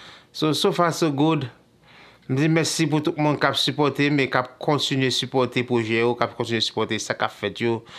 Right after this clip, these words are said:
Anpil moun vle konfyouz betwing uh, relasyon mwen a ant sinema avèk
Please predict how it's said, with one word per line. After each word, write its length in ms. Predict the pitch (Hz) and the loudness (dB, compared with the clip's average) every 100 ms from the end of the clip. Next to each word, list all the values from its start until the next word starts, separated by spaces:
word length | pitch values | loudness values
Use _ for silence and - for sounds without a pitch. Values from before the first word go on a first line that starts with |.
| - - - | -18 -18 -4
Anpil 240 | 131 165 175 | -2 2 2
moun 220 | 160 127 | 2 0
vle 100 | 135 135 | -2 -2
konfyouz 560 | 131 - 143 139 123 120 117 | -2 -2 0 0 0 -2 -2
betwing 480 | 120 - 127 123 117 | -2 -2 0 0 0
uh, 480 | 117 117 117 107 - - - - - | 2 2 0 -2 -10 -20 -20 -18 -4
relasyon 560 | 120 127 123 - 131 120 | 0 2 0 0 0 0
mwen 160 | 120 120 | 0 0
a 140 | 107 110 - 123 | 0 0 0 -2
ant 160 | - - | -4 -2
sinema 640 | - 160 143 123 127 135 135 123 - - - - - _ - | -4 -2 0 0 2 2 0 -4 -12 -20 -20 -20 -20 _ -2
avèk 400 | 127 123 123 | 0 0 0